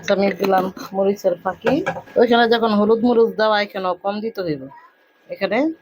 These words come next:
আধা চামচ দিয়ে বলে আধা চামচ হলুদের ফাঁকি, আর ধনিয়ার ফাঁকিটা ঘরে করা, জিরার ফাঁকি এটাও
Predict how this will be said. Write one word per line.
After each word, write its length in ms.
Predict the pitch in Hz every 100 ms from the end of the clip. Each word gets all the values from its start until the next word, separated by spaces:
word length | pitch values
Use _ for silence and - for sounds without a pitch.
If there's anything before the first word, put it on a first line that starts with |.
| _ 190
আধা 140 | 185 180
চামচ 220 | 180 175 160
দিয়ে 140 | 156
বলে 200 | 160 156 214 - - - _ _ _ _ -
আধা 200 | 170 180 170
চামচ 280 | 190 190 170
হলুদের 400 | 180 180 202 214 208
ফাঁকি, 320 | 202 180 208 320 403 _ - - 160
আর 80 | 139 156
ধনিয়ার 360 | 180 190 214 220
ফাঁকিটা 320 | 208 202 185 175 156
ঘরে 200 | 160 175 -
করা, 200 | 175 135 - _ _ _ _ _ - -
জিরার 280 | 208 214 214 -
ফাঁকি 300 | 185 - 285 392 - - - - - - - - - -
এটাও 200 | 202 190